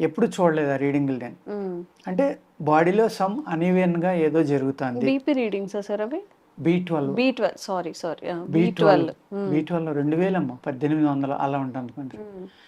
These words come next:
Speaker 1: అసలు తొమ్మిది వందల చిల్లరే హైయెస్ట్ రీడింగ్ మనకి.
Speaker 2: మ్మ్.
Speaker 1: అటువంటిది అంతవరకు వెళ్ళిపోతుంది అనమాట.
Speaker 2: అంటే ఎక్కువైనా కూడా ఇబ్బందే కదా సార్,
Speaker 1: ఇబ్బందే కదమ్మా.
Speaker 2: బీ ట్వెల్వ్
Speaker 1: దానికి
Speaker 2: అనే
Speaker 1: విటమిన్
Speaker 2: ఏవైనా?
Speaker 1: సి తీసుకుంటే పుల్-, పుల్లటి మీరు తీసుకుంటే
Speaker 2: ఆ.
Speaker 1: నిమ్మలంగా కంట్రోల్
Speaker 2: బ్యాలెన్స్
Speaker 1: అయిపోతుంది. దాని
Speaker 2: అయిపోతుంది.
Speaker 1: గురించి కొన్ని సై-,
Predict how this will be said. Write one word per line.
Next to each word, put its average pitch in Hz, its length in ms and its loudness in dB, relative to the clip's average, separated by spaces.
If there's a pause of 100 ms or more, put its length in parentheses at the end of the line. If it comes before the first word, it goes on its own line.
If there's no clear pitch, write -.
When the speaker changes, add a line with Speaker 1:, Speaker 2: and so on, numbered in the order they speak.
(160)
Speaker 1:
అసలు - 220 -8
తొమ్మిది 151 320 2
వందల 170 280 4
చిల్లరే 180 440 2
హైయెస్ట్ 160 540 0
రీడింగ్ 143 460 0
మనకి. 131 280 -6
Speaker 2:
మ్మ్. 214 440 -8 (120)
Speaker 1:
అటువంటిది 180 340 -2
అంతవరకు 143 540 -4
వెళ్ళిపోతుంది 127 540 -4
అనమాట. 117 300 -10
Speaker 2:
అంటే 302 200 2
ఎక్కువైనా 370 640 4
కూడా 359 200 4
ఇబ్బందే 247 440 2
కదా 208 140 0
సార్, 269 160 0
Speaker 1:
ఇబ్బందే 254 200 2
కదమ్మా. - 200 4
Speaker 2:
బీ 247 60 2
ట్వెల్వ్ 226 300 0
Speaker 1:
దానికి 175 240 4
Speaker 2:
అనే 175 120 2
Speaker 1:
విటమిన్ 214 180 2
Speaker 2:
ఏవైనా? 196 240 2
Speaker 1:
సి 220 320 2 (160)
తీసుకుంటే 190 480 -2
పుల్-, 190 380 0 (140)
పుల్లటి 180 400 6
మీరు 165 220 2
తీసుకుంటే 165 600 2
Speaker 2:
ఆ. 208 280 -2 (160)
Speaker 1:
నిమ్మలంగా 165 360 4
కంట్రోల్ 151 380 2
Speaker 2:
బ్యాలెన్స్ 214 400 6
Speaker 1:
అయిపోతుంది. 151 300 4
దాని 151 140 4
Speaker 2:
అయిపోతుంది. 156 320 2
Speaker 1:
గురించి 156 200 -2
కొన్ని 160 180 0
సై-, 151 220 0